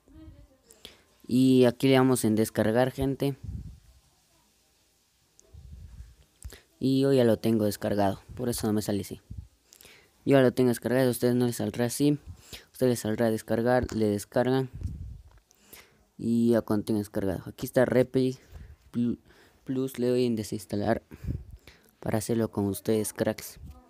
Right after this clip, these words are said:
Le doy en descargas. Replay Plus, le doy en instalar, gente. Esperamos que se instale, que se instale rápido.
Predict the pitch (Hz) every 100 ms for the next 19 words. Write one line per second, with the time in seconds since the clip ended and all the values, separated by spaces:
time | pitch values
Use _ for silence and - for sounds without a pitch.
0 | _ - - - _ _ - 113 117 107
1 | 107 - 139 135 131 139 - - - -
2 | - - _ - _ - _ _ _ _
3 | _ - _ _ - 110 - - - _
4 | _ _ _ _ _ - 135 135 - 117
5 | 113 107 107 123 127 - 110 113 117 123
6 | 117 131 123 - - _ _ _ _ -
7 | 104 107 113 123 - 110 95 101 95 -
8 | 123 127 120 95 101 - 107 104 107 98
9 | -